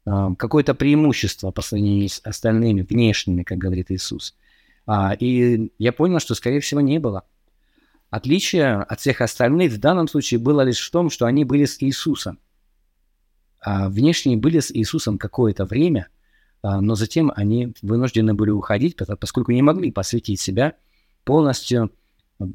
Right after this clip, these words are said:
проводить время с Иисусом Христом. И отличие именно в этом, то есть в том, что они были близки Иисусу. Как в каком-то месте ви-, мы читаем о том, что,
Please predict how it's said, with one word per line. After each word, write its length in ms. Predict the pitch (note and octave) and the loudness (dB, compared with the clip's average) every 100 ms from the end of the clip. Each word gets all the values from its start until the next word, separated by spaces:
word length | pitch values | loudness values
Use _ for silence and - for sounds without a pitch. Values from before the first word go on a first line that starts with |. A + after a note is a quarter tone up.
| - | -10
проводить 320 | - G#2+ A2+ G#2 | -4 0 0 0
время 320 | A2 A#2 G#2+ | 2 2 0
с 100 | - | 0
Иисусом 460 | A2+ A2+ A2+ A2+ | -2 -2 -2 -2
Христом. 400 | G#2 G#2+ - E3 - _ _ - | -4 -4 0 -2 -2 _ _ -2
И 120 | C#3 | 0
отличие 640 | - B2 - F3+ - D3+ | 0 -4 -4 -4 0 -2
именно 400 | C#3+ D3 D3+ D3 | 2 2 2 0
в 140 | C#3+ - | -2 -6
этом, 540 | E3+ E3+ D#3 A2 F2 D#2+ _ _ _ | 0 0 0 -2 -2 -6 _ _ _
то 100 | B2+ | 0
есть 240 | B2 - | 0 -2
в 140 | - - | -10 -2
том, 240 | E3 F#3+ | 0 2
что 260 | - - B2 | -2 -4 -2
они 200 | A2 C3+ | 0 0
были 260 | D3 B2+ C#3+ | 2 2 2
близки 540 | A2+ A2+ A2 - D#3 D3 | 0 -2 -2 -4 -2 0
Иисусу. 560 | A2 G2+ - G2+ - | 0 -2 -2 -6 -6
Как 180 | - G#2+ | -8 -8
в 80 | - | -10
каком-то 300 | _ C#3 A2 | _ -2 0
месте 320 | A2+ B2 - | 2 0 0
ви-, 180 | G2 G#2 _ _ _ | -2 -4 _ _ _
мы 80 | A#2 | -4
читаем 460 | B2+ B2+ C3 A#2 - _ | -2 0 2 0 -4 _
о 100 | - | -6
том, 200 | A2+ C3+ | 0 0
что, 340 | A2+ - A#2 | 0 -2 -4